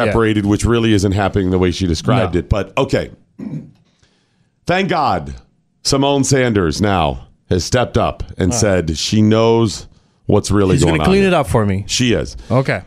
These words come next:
Speaker 1: It was, it was several tweets in a row.
Speaker 2: Oh, so she did a thread.
Speaker 1: She was a thread, which,
Speaker 2: Okay.
Speaker 1: but
Speaker 2: Fail.
Speaker 1: normally is a fail.
Speaker 2: Yes.
Speaker 1: But I think when you realize the powerful nature of her tweeting.
Speaker 2: Oh, so it was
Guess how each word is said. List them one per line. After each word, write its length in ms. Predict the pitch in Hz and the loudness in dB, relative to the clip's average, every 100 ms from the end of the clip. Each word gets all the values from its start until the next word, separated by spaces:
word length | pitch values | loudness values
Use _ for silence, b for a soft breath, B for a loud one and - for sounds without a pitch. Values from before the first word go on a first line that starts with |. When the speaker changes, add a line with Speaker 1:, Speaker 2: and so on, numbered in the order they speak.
| - | -2
Speaker 1:
It 100 | 127 | 0
was, 200 | 123 101 - | 0 -2 -2
it 80 | 123 | 0
was 220 | 117 - | 2 0
several 560 | - 196 196 196 190 | 2 2 2 2 2
tweets 440 | 180 - 170 143 - | 0 0 0 0 0
in 80 | 127 | 0
a 80 | |
row. 400 | 113 110 85 58 - _ _ _ - | 2 2 0 -4 -10 _ _ _ -2
Speaker 2:
Oh, 100 | 135 | 0
so 140 | 120 120 | 0 -4
she 160 | - | -4
did 180 | 123 131 | 0 0
a 60 | 135 | 0
thread. 280 | - 131 95 | -2 0 0
Speaker 1:
She 200 | - 165 | 2 2
was 120 | 143 | 2
a 60 | 156 | -2
thread, 500 | - 147 139 113 104 | -2 0 2 0 2
which, 280 | 113 131 | 0 2
Speaker 2:
Okay. 140 | 120 95 B B - | -2 -4 B B -2
Speaker 1:
but 140 | 131 | -2
Speaker 2:
Fail. 280 | 120 123 95 | -2 -2 0
Speaker 1:
normally 480 | 156 185 208 196 175 | 2 2 2 2 2
is 120 | 143 | 2
a 60 | 131 | 0
fail. 500 | - 135 104 73 58 - | 0 0 0 -2 -6 -4
Speaker 2:
Yes. 280 | 117 87 | -2 0
Speaker 1:
But 100 | - | 0
I 80 | 127 | 0
think 180 | 131 147 | 0 0
when 120 | 135 | 2
you 80 | 135 | 2
realize 460 | 131 151 147 131 107 | 2 2 2 0 0
the 100 | 107 | -2
powerful 840 | - - 135 156 156 - 143 131 B B B | -2 -2 0 2 2 0 0 0 B B B
nature 540 | 113 127 131 - 101 | 2 2 2 0 0
of 120 | 85 76 | 0 0
her 140 | 101 | 0
tweeting. 400 | 92 101 92 71 - - | 0 -2 0 -2 -6 -2
Speaker 2:
Oh, 240 | 165 120 | 0 0
so 200 | 98 151 | -2 0
it 80 | 135 | 2
was 280 | 123 - | 0 -2